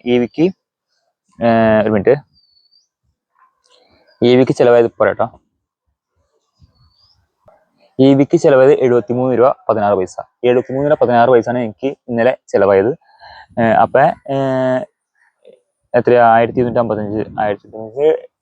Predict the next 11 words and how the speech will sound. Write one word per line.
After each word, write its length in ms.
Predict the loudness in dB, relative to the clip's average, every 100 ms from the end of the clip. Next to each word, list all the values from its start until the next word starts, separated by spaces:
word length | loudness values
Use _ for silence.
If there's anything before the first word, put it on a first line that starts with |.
| _ -4
എഴുപത്തഞ്ച് 420 | -4 -4 -4 0
രൂപ 100 | 2
നമുക്ക് 180 | 2 0
മൈനസ് 200 | -2 -2
ചെയ്യാൻ, 220 | -4 -2
അപ്പൊ 220 | -6 -8 -10 -16 -20 -20 _ -2
ആയിരത്തി 320 | 0 0 2
ഒരുന്നൂറ്റി 260 | 0 2 0
എൺപത് 300 | 0 2 2
രൂപയ്ക്ക് 280 | 0 -2
ഓടി. 280 | -2 -2 -4